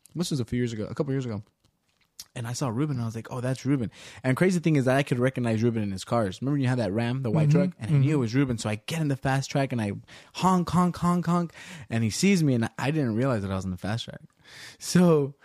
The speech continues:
Speaker 1: you can see my windows are down, and I'm having the conversation of my life with Ruben on the freeway 'cause it was traffic. We're going slow.
Speaker 2: Yeah. How
Speaker 1: Two,
Speaker 2: are we
Speaker 1: two weeks later, dude, hold on. Two weeks later,
Speaker 2: <laughs>
Speaker 1: I get a, an invoice, and I'm like, "What?" And I'm like, "That's not me."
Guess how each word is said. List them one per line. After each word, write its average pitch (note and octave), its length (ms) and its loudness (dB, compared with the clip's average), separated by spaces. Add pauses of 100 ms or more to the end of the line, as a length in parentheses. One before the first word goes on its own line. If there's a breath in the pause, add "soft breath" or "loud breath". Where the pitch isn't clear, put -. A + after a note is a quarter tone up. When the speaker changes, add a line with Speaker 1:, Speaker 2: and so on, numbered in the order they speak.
(200 soft breath)
Speaker 1:
you D#3+ 160 4
can D#3 220 2
see F#3 240 4
my D3+ 180 6
windows D3 460 4
are C3 100 4
down, C3+ 260 2
and B2 80 0
I'm C#3 140 2
having B2 280 2
the F#2+ 80 -4
conversation C3+ 600 2
of B2+ 80 4
my A#2+ 180 4
life B2+ 540 2
with A#2+ 280 4
Ruben C3+ 400 6
on A#2+ 80 4
the A2+ 100 4
freeway B2+ 380 4
'cause C#3+ 240 2 (200)
it G#3 60 2
was G3+ 160 4
traffic. E3 320 4
We're D3+ 100 4
going D#3 200 4
slow. D3 340 2
Speaker 2:
Yeah. E3+ 440 4 (880 loud breath)
How E3+ 100 4
Speaker 1:
Two, G#3 80 6
Speaker 2:
are F3 200 4
we E3 100 4
Speaker 1:
two E3+ 160 6
weeks E3 260 4
later, D#3 260 6
dude, C#3 200 4
hold D3+ 180 6
on. C#3 160 4
Two D#3 140 4
weeks D3 240 2
later, D#3+ 540 4
Speaker 2:
<laughs> - 40 -14
Speaker 1:
I B2 120 2
get C3 200 2
a, G#2 100 0 (200)
an A2+ 180 -2
invoice, A#2 720 0
and A#2+ 120 -6
I'm A2+ 120 -6
like, G#2 140 -8
"What?" C#3 280 -4
And C3 180 -8
I'm A#2+ 80 -6
like, G2+ 100 -8
"That's C#3 160 -6
not A#2 120 -4
me." C3 300 -4